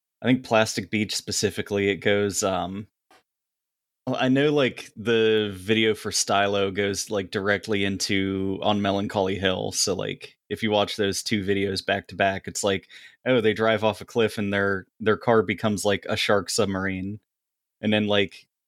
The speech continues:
On Melancholy Hill is like, oh, they're in the shark submarine, and they, at the end they get to Plastic Beach.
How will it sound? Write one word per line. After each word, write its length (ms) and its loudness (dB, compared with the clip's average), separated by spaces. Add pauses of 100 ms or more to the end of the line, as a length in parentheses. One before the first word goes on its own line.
(160)
On 180 4
Melancholy 540 2
Hill 320 2
is 180 -6
like, 320 -2
oh, 200 4
they're 160 2
in 80 2
the 80 2
shark 280 2
submarine, 560 -2
and 140 -4
they, 200 -2
at 180 -2
the 120 0
end 200 0
they 160 -2
get 240 -8
to 80 -12
Plastic 520 -2
Beach. 520 -6